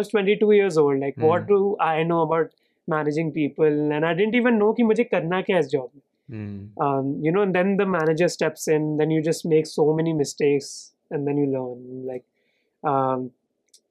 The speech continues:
Speaker 1: so I think I value that a lot, like, which is, like,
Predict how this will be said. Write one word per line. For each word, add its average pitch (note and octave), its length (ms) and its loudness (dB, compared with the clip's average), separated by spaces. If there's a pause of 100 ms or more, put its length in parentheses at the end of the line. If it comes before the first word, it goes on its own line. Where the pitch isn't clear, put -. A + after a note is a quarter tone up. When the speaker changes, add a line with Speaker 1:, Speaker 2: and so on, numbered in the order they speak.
(260)
Speaker 1:
so G#3 80 0
I - 80 0
think C4 160 2
I - 100 0
value F3+ 300 2 (180)
that F3 320 0
a G3+ 40 2
lot, D3 320 0 (200)
like, C3+ 120 -10 (420)
which D#3 180 -2 (160)
is, E3 220 -4
like, - 140 -2